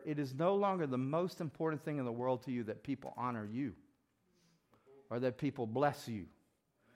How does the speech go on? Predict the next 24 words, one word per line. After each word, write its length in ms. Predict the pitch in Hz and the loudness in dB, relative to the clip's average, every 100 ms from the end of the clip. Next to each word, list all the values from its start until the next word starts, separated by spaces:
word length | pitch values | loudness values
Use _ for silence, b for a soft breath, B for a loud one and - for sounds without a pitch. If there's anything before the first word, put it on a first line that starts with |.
| b b - | b b -4
or 100 | 127 | -2
that 160 | 131 | 0
people 340 | - 147 127 - | 0 0 0 -2
answer 400 | 151 151 - 117 | 0 0 0 -6
to 160 | - 104 | -4 -8
you. 280 | 92 80 - _ _ _ _ _ _ _ _ _ _ _ _ _ _ _ _ _ _ _ _ - | -8 -12 -14 _ _ _ _ _ _ _ _ _ _ _ _ _ _ _ _ _ _ _ _ -8
Because 180 | 143 147 | -4 2
that's 200 | 190 - | 2 2
just 200 | 143 - | -6 0
self-righteousness. 840 | 135 123 131 160 101 - - - _ _ _ _ _ _ _ _ _ _ _ _ _ _ _ _ _ _ _ _ _ _ 117 | 0 0 -4 -4 -10 -16 -20 -20 _ _ _ _ _ _ _ _ _ _ _ _ _ _ _ _ _ _ _ _ _ _ -6
It 40 | |
has 180 | 156 190 | -4 -2
to 80 | 214 | -2
come 180 | 202 185 | -2 -2
to 100 | 175 | -2
a 40 | |
place 280 | - 170 - | 2 0 0
where 80 | 131 | -6
something 440 | - 175 202 208 | -4 -6 -4 -6
from 200 | - 160 | -4 -4
the 100 | 127 - | -4 -6
outside 840 | 127 147 - 165 156 117 82 95 113 b b b - 113 | -10 -10 -8 -6 -4 -4 -4 -8 -12 b b b -14 -4
dethrones 840 | 190 180 - 165 180 175 147 92 | -2 -2 -4 -4 0 2 0 -4
you. 160 | 85 | -14